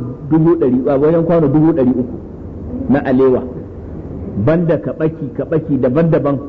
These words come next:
na madara da nono. Ya ce ya kirawo sufaye da malamai da alƙalai, a yi bi-, a yi biki, a tashi,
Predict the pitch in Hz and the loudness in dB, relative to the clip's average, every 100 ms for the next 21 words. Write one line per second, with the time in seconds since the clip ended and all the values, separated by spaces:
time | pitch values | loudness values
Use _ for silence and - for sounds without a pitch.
0 | - - - - - 135 156 170 175 175 | -12 -16 -16 -16 -2 2 4 4 4 2
1 | 175 160 147 170 185 156 - - - - | 2 0 2 2 4 2 -2 -8 -14 -16
2 | - - - - - - - - 120 117 | -16 -16 -18 -16 -16 -16 -16 -16 -14 -14
3 | - - - - - - 131 147 160 143 | -12 -12 -12 -12 -12 -2 0 2 4 4
4 | 147 165 165 165 165 165 165 160 175 175 | 2 2 2 2 2 4 2 2 2 2
5 | 170 151 127 135 131 - - - - - | 2 0 2 2 0 -4 -14 -18 -18 -18
6 | - - - - - - - 123 151 151 | -18 -18 -16 -16 -14 -14 -6 0 2 2
7 | 143 139 143 170 156 - 139 - 131 139 | 0 0 2 2 2 0 -4 -4 -2 2
8 | 165 151 - - - - - - - - | 4 2 -2 -10 -16 -18 -18 -16 -16 -16
9 | - - 147 165 185 143 147 147 143 156 | -12 -2 2 4 4 2 0 0 2 4
10 | 170 143 - - 151 - - - - - | 4 2 0 2 2 2 -4 -14 -14 -16
11 | - - - - - - - - - - | -14 -14 -14 -14 -14 -12 -12 -14 -12 -6
12 | 131 - 170 190 - 151 | -4 0 0 2 0 -2